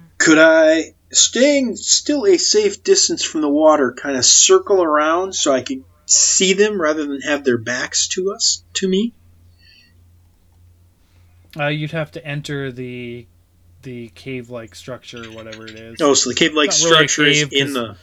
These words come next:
Speaker 1: the, okay.
Speaker 2: it's still, there's still a skylight the whole way. The air is still open. It's just really condensed, and it widens out where you're at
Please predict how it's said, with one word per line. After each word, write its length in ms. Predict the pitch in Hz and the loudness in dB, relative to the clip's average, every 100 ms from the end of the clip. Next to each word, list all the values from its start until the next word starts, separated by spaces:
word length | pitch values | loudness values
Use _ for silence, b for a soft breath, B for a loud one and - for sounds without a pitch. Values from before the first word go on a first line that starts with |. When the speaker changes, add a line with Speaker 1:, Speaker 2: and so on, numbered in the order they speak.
| _ _ | _ _
Speaker 1:
the, 60 | 143 | -8
okay. 300 | 120 117 104 | -4 -4 -2
Speaker 2:
it's 220 | 185 160 | -2 -2
still, 460 | - 202 202 202 196 | 0 2 2 2 -2
there's 280 | 160 180 165 | -2 0 0
still 220 | - 190 | -2 -2
a 60 | 185 | 0
skylight 640 | - - 170 185 180 180 | -2 -2 0 0 0 0
the 80 | 165 | -4
whole 280 | 147 156 160 | -6 -4 -2
way. 360 | 156 151 165 160 _ | -4 -4 -6 -10 _
The 560 | - 139 135 131 131 135 _ | -10 -4 -4 -4 -6 -10 _
air 260 | 160 151 156 | -4 -2 -2
is 120 | 135 | -4
still 220 | - 147 | -8 -6
open. 400 | 135 143 160 147 | -6 -6 -6 -8
It's 160 | 123 - | -10 -12
just 200 | 120 - | -14 -12
really 520 | 127 127 127 123 - b b _ | -12 -8 -8 -8 -12 b b _
condensed, 500 | - 131 131 131 127 | -12 -6 -4 -4 -6
and 80 | 123 | -10
it 160 | 117 | -10
widens 500 | 120 135 135 131 120 | -8 -6 -6 -8 -10
out 240 | 127 123 117 | -8 -8 -10
where 120 | 117 | -16
you're 200 | 113 113 | -14 -12
at 280 | 113 107 | -12 -14